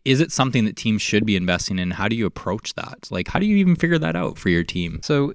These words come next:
Speaker 2: a performance budget is a constraint that you set, and your team is supposed to try remaining within those constraints in order to continuously deliver on, um, an experience that,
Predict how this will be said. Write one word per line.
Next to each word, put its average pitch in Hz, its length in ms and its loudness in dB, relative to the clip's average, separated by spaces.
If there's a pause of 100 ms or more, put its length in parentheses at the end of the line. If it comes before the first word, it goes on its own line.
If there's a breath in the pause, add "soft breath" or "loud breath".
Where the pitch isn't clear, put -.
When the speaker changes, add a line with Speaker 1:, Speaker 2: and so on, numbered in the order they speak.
Speaker 2:
a 143 420 4
performance 190 500 -2
budget 131 520 0
is 147 180 -2
a 123 240 0
constraint 131 1000 -6
that 135 180 -8
you 127 160 -6
set, 120 380 -8 (280)
and 127 220 -4
your 120 80 -4
team 156 380 -2
is 143 80 -6
supposed - 300 -8
to 135 60 -4
try 127 480 -6
remaining 139 440 -4
within 151 260 -2
those 139 160 -8
constraints 123 600 -12
in 127 80 -8
order 120 100 -10
to 123 240 -10
continuously 131 800 -4
deliver 120 480 -6
on, 123 500 -10
um, 131 380 -8
an 143 80 -8
experience - 580 -10
that, - 240 -8